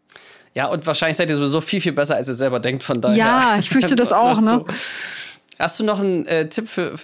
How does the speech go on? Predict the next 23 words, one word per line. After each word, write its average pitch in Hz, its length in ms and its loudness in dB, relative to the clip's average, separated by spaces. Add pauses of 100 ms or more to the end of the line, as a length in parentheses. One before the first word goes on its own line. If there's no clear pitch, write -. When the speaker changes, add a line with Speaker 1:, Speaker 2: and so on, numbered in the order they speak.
(180)
Speaker 1:
für 170 200 -8
die 160 380 -4 (1040)
abgeschlagenen 160 540 -2
Männer, 160 200 2
die 165 100 -6
sich 160 200 -8
gerade 151 200 -2
in 151 60 0
den 151 100 -2
Tipp - 180 2
nicht 170 140 -2
widerspiegeln 170 640 -2
konnten, 151 340 2 (120)
Speaker 2:
<laughs> 285 140 2
Die 262 80 2
grad 147 220 0
Speaker 1:
ähm, 147 40 0
Speaker 2:
traurig 185 240 2
Speaker 1:
was 143 60 0
Speaker 2:
sind. 190 100 2
Speaker 1:
auch 156 120 0
noch 170 180 0
mal, 151 420 0